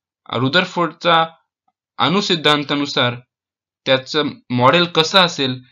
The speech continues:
हे आपण पाहू शकतात. अशा प्रकारे आकृतीत दाखवल्याप्रमाणे रुदरफोर्डचं मॉडेल असू शकेल.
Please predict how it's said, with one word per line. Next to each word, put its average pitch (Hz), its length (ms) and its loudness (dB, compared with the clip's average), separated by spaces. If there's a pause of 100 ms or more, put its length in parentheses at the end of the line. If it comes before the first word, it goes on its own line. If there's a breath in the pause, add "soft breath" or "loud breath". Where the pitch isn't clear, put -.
(160)
हे 143 80 2
आपण 131 420 0 (180)
पाहू 143 160 2
शकतात. - 400 -6 (1400)
अशा 127 200 0
प्रकारे 160 440 0
आकृतीत 127 440 -4
दाखवल्याप्रमाणे 147 840 -2
रुदरफोर्डचं 131 840 -6
मॉडेल 123 320 -2
असू 120 200 -6
शकेल. 107 360 -10